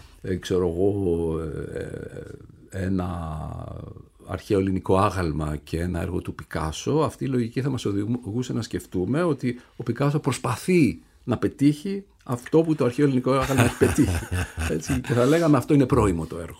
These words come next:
Speaker 2: Μμμ.
Speaker 1: Το άλλο είναι
Speaker 2: Ναι,
Speaker 1: ολοκληρωμένο»,
Speaker 2: το άλλο
Speaker 1: έτσι.
Speaker 2: είναι
Speaker 1: Ξέρουμε
Speaker 2: ολοκληρωμένο.
Speaker 1: από την ιστορία ότι σαφώς δεν
Speaker 2: Ναι,
Speaker 1: είναι
Speaker 2: ναι,
Speaker 1: έτσι.
Speaker 2: ναι.
Speaker 1: Οπότε αυτό
Speaker 2: Το
Speaker 1: μας
Speaker 2: αντίθετο.
Speaker 1: βοηθάει να δούμε πόσο περίπλοκη είναι η έννοια αυτή της εξέλιξης της
Speaker 2: Ναι,
Speaker 1: τέχνης, ας
Speaker 2: ναι.
Speaker 1: πούμε.
Speaker 2: Δεν ξέρω, ναι, γιατί ίσως, ε, σίγουρα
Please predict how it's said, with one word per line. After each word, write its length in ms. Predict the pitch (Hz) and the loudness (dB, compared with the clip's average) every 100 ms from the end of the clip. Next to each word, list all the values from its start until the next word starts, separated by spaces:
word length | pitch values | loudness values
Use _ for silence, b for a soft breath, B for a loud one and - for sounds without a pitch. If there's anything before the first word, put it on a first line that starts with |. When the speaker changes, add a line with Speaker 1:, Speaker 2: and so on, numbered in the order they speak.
| - | -2
Speaker 2:
Μμμ. 160 | 95 | 2
Speaker 1:
Το 140 | 104 113 | 6 6
άλλο 320 | 120 113 98 | 8 8 8
είναι 140 | 92 95 | 6 4
Speaker 2:
Ναι, 80 | |
Speaker 1:
ολοκληρωμένο», 640 | 87 101 104 90 87 85 104 | 2 2 2 2 2 2 2
Speaker 2:
το 60 | |
άλλο 120 | 101 98 | 4 4
Speaker 1:
έτσι. 120 | 104 | 4
Speaker 2:
είναι 100 | 101 | 2
Speaker 1:
Ξέρουμε 240 | - 123 | 4 4
Speaker 2:
ολοκληρωμένο. 160 | 120 107 | 4 2
Speaker 1:
από 80 | 78 | 0
την 100 | 98 | -4
ιστορία 240 | 90 104 | -2 -2
ότι 180 | 92 - | -2 -6
σαφώς 320 | - 90 98 | -10 -8 -6
δεν 120 | 90 92 | -4 -2
Speaker 2:
Ναι, 60 | |
Speaker 1:
είναι 80 | 85 | 0
Speaker 2:
ναι, 60 | - | 0
Speaker 1:
έτσι. 180 | 73 73 | -2 -4
Speaker 2:
ναι. 60 | - B | -8 B
Speaker 1:
Οπότε 200 | - 123 | -4 0
αυτό 80 | 120 | 2
Speaker 2:
Το 60 | 131 | 2
Speaker 1:
μας 80 | |
Speaker 2:
αντίθετο. 240 | 95 104 - | 4 4 2
Speaker 1:
βοηθάει 240 | 135 127 | 0 0
να 180 | 120 104 | 0 -4
δούμε 240 | 120 127 123 | 0 4 4
πόσο 260 | 123 123 | 2 -2
περίπλοκη 640 | 120 110 113 123 113 107 - | 2 4 4 4 2 0 -2
είναι 140 | 104 | -4
η 40 | 92 | -4
έννοια 220 | 101 - | -4 -6
αυτή 240 | - - | -8 -12
της 260 | - - - B B B | -12 -16 -18 B B B
εξέλιξης 640 | - 98 101 98 87 - - | -8 0 2 2 0 -6 -8
της 140 | 101 | -6
Speaker 2:
Ναι, 60 | 87 | -4
Speaker 1:
τέχνης, 380 | 76 - - | -4 -6 -12
ας 60 | - | -10
Speaker 2:
ναι. 80 | 90 | -8
Speaker 1:
πούμε. 260 | 78 - - - B B B B B | -8 -12 -20 -20 B B B B B
Speaker 2:
Δεν 120 | - 196 | -2 2
ξέρω, 480 | 226 170 120 101 95 | 6 8 8 8 6
ναι, 400 | 135 110 78 87 | 4 4 2 0
γιατί 520 | 90 92 117 113 110 | -2 0 0 2 2
ίσως, 360 | 110 131 104 - 95 - - | 4 4 2 -4 -10 -8 -8
ε, 60 | 110 | -4
σίγουρα 460 | - 120 117 110 | 2 6 6 4